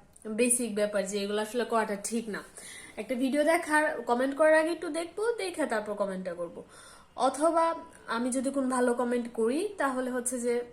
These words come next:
মানে, অন্য একটা কমেন্টে আমি রিয়েক্ট করার আগে বা ই করার আগে একটু চেক করবো যে সে কি বলছে।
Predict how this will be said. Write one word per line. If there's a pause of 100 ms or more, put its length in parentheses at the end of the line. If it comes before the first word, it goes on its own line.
মানে,
অন্য
একটা
কমেন্টে
আমি
রিয়েক্ট
করার
আগে
বা
ই
করার
আগে (400)
একটু
চেক
করবো
যে
সে
কি
বলছে।